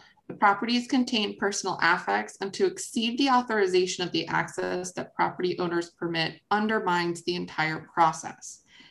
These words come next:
It is important for cooperative agents to leave the property as they found it and respect the guidelines provided by the listing agent when accessing the property.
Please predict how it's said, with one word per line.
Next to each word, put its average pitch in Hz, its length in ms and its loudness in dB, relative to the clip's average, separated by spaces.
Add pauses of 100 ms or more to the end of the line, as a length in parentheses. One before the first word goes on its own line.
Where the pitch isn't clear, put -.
It - 80 0
is 190 140 2
important 214 600 2
for 202 120 -4
cooperative 196 600 0
agents 180 460 -6
to 185 80 -10
leave 175 320 -6
the 202 80 -8
property 175 520 2
as 175 120 -4
they 175 140 -6
found 165 380 0
it 185 200 -6 (300)
and 196 100 0
respect 208 380 0
the 233 80 0
guidelines 214 600 2
provided 175 440 2
by 180 80 -2
the 175 80 0
listing 185 420 -2
agent 160 320 -4
when 214 160 -2
accessing 202 640 -4
the 160 80 -4
property. - 500 -2